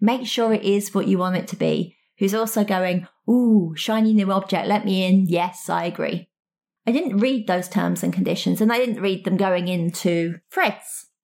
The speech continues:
I did see all of the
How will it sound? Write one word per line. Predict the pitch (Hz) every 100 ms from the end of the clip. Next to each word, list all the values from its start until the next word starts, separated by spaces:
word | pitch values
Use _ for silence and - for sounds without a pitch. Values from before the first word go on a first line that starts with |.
| _ _ _ -
I | 208 185
did | 240 254
see | - - 185 160 165 -
all | 185 180
of | 175 -
the | 185 175 170 165 165 -